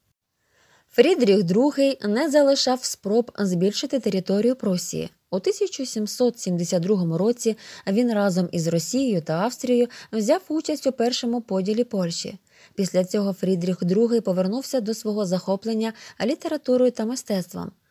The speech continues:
А він написав чимало музичних творів і листів до філософів. З ім'ям Фрідріха другого пов'язаний період просвітництва в німецькій історії.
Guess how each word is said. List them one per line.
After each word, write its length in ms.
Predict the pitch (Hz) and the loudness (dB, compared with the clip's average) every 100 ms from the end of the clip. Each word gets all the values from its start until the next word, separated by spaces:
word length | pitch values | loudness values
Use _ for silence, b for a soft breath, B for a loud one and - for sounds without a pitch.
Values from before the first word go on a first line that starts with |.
| - | -6
А 100 | 185 | -2
він 140 | 185 | 0
написав 480 | 180 175 180 269 285 | -2 -4 -6 -6 -8
чимало 440 | - 185 185 214 | -4 -2 -2 -2
музичних 540 | 220 196 170 190 233 233 | -4 -2 -2 -4 -8 -8
творів 400 | 180 180 180 - _ | -2 -2 -2 -6 _
і 100 | 170 | -4
листів 480 | 165 - 196 240 - b | -4 -6 -4 -6 -6 b
до 200 | 220 202 | -4 -2
філософів. 640 | 226 247 196 170 160 - - _ B B B B | 0 -2 -2 -4 -8 -10 -14 _ B B B B
З 120 | 185 208 | 0 2
ім'ям 340 | 214 220 220 | 2 2 0
Фрідріха 500 | - 208 196 202 202 | 2 2 2 0 -2
другого 480 | 180 262 226 175 160 | 0 2 2 2 0
пов'язаний 600 | 175 165 196 233 240 220 | 0 0 0 0 -2 -2
період 500 | 208 180 208 220 - | -2 0 2 0 0
просвітництва 800 | 185 - 233 - 185 - 165 170 B B | -4 -2 -6 -2 -6 -4 -4 -6 B B
в 40 | 285 | -6
німецькій 520 | 330 220 220 - 247 | -2 -2 -4 -4 -2
історії. 560 | 285 - 180 160 185 | -2 -2 -2 -2 -8